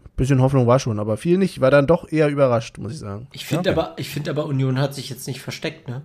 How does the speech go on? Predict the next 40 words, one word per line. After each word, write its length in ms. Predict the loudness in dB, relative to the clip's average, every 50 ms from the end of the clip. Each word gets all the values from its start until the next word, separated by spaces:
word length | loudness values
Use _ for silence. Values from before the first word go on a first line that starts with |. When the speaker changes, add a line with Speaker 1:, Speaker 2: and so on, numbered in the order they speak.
| -16 _
Speaker 2:
Es 160 | -16 -8 -2 2
war 100 | 4 4
jetzt 160 | 4 2 -2
nicht 140 | -6 -4 -4
so, 100 | -4 -4
dass 200 | -4 -6 -6 -8
man 100 | -8 -4
sagen, 220 | -2 -2 -2 2 4
Speaker 1:
Nee. 120 | 6 6 6
Speaker 2:
„Ah, 360 | 6 4 6 6 6 4 2
die 120 | 2 0
haben 100 | -2 -2
jetzt 140 | -2 -4 -6
das 120 | -8 -10
eins 260 | -8 -8 -8 -8 -6 -6
null 120 | -6 -4
Speaker 1:
Das 200 | -2 -2 -2 -2
stimmt. 140 | 0 0 0
Speaker 2:
kassiert 260 | 0 0 -2 -2 -6
und, 400 | -8 -8 -8 -8 -8 -10 -12 -16 _ _ -18 -12 -8 -6 -4 -4 -2 -2 -2 -2 -4 -4 -4 -4 -6 -6 -10 -12 -16 -14 -12 -10
ah, 80 | -10 -8
scheiße“, 480 | -8 -6 -4 -2 -2 -2 -4 -4 -6 -4
sondern 340 | -4 -4 -2 -2 -4 -4
die 140 | -6 -6 -6
haben 120 | -6 -6 -6
einfach 220 | -6 -4 -4 -4
gespielt, 340 | -4 -4 -6 -4 -4 -4 -4
als 160 | -4 -4 -4
würd's 220 | -2 -4 -2 0
weiter 260 | 0 0 2 2 2 0
null 220 | 0 -2 -2 -2
null 200 | -2 -2 -2 -2
stehen. 340 | -4 -4 -6 -8 -8 -10 -12 _ _ _ _ _ _ _ _ _ _ _ _ -20 _ _ _ _ _ -4
Speaker 3:
Ja. 200 | -2 -2 -2 -4 -6 _ _ _ _ _ _ -4
Und 140 | -2 0
ich 80 | 0 0
Speaker 2:
Gerade 40 | 2
Speaker 3:
glaub 180 | 2 2 2 2
aber, 160 | 2 2 2
Tatsache, 480 | 0 0 -2 -2 -2 -2 -4 -6 -8